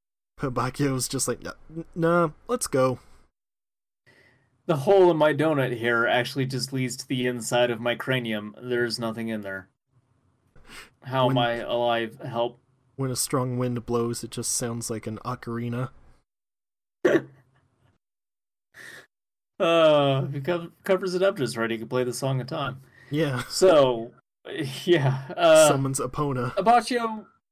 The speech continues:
Speaker 2: Abbacchio is just like, "Okay, well, you know, fuck this, I'm outta here. I gotta go get this key. Bye."
Speaker 1: Later.
Speaker 2: Yeah, Giorno and him have this whole argument where Giorno's just like,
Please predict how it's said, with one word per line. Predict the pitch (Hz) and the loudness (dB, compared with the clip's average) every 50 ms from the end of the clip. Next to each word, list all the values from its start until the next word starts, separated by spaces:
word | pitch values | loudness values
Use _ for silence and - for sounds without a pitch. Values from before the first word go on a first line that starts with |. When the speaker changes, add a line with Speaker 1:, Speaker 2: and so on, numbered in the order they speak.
| _ _ _ _ _ _ - - - - _ - | _ _ _ _ _ _ -20 -20 -20 -20 _ -6
Speaker 2:
Abbacchio | 180 175 220 240 220 226 240 233 | 2 4 4 4 4 2 0 -2
is | 226 214 | -2 -4
just | - 233 214 208 | -2 -4 -2 0
like, | 226 220 202 - | 0 0 0 2
"Okay, | - 269 254 - 247 240 240 233 220 | 2 2 2 2 2 2 2 2 0
well, | 220 220 208 214 220 214 214 220 214 - - | -2 0 2 6 8 8 8 8 6 2 -2
you | 208 208 | -2 0
know, | 208 233 233 233 - 190 | 2 2 2 2 0 -4
fuck | 180 - 226 233 220 226 | -2 2 2 2 2 2
this, | 240 233 214 220 | 2 0 2 2
I'm | 208 196 202 | 0 2 4
outta | 202 202 196 | 4 4 4
here. | 185 185 190 180 175 175 175 170 - - | 4 4 4 4 4 4 2 0 0 0
I | 151 160 170 | 2 2 4
gotta | 180 190 185 185 175 | 6 6 6 6 6
go | 180 180 | 6 4
get | 175 185 185 - | 4 2 -2 -4
this | 165 143 - | -6 -10 -12
key. | - - - 180 165 147 139 131 135 - _ _ _ _ _ _ _ _ _ _ _ _ _ _ _ _ _ _ _ _ _ - | -12 -8 -8 -6 -4 -4 -6 -6 -8 -12 _ _ _ _ _ _ _ _ _ _ _ _ _ _ _ _ _ _ _ _ _ -12
Bye." | 127 123 143 180 185 170 165 156 151 160 165 143 135 - - - _ _ _ _ _ _ _ _ _ _ _ _ _ _ _ _ _ _ - | -2 2 6 6 8 8 8 6 6 4 2 0 -4 -6 -12 -20 _ _ _ _ _ _ _ _ _ _ _ _ _ _ _ _ _ _ -10
Speaker 1:
Later. | 107 110 151 214 240 190 180 185 180 170 - - - - - - - _ _ _ _ _ _ _ _ _ _ _ _ _ _ _ _ _ _ _ _ _ - | -4 -2 0 0 2 2 4 4 2 2 0 -6 -14 -18 -18 -20 -20 _ _ _ _ _ _ _ _ _ _ _ _ _ _ _ _ _ _ _ _ _ 0
Speaker 2:
Yeah, | 254 247 240 | 2 4 4
Giorno | 220 214 220 233 240 240 240 233 | 4 2 0 0 2 2 2 2
and | 226 214 | 2 2
him | 208 214 214 | 2 4 4
have | 220 208 208 | 4 4 4
this | 196 190 185 | 4 0 0
whole | 214 196 196 196 | 2 2 4 4
argument | 202 202 190 180 151 143 143 143 | 4 4 2 2 0 -2 -2 -2
where | 143 | -4
Giorno's | 139 135 160 160 165 160 156 151 | -4 -4 -2 -2 0 0 -2 -2
just | 139 - 151 147 147 139 143 | -2 -2 -2 -2 -2 -2 0
like, | 135 135 135 135 135 131 | 2 4 4 4 4 0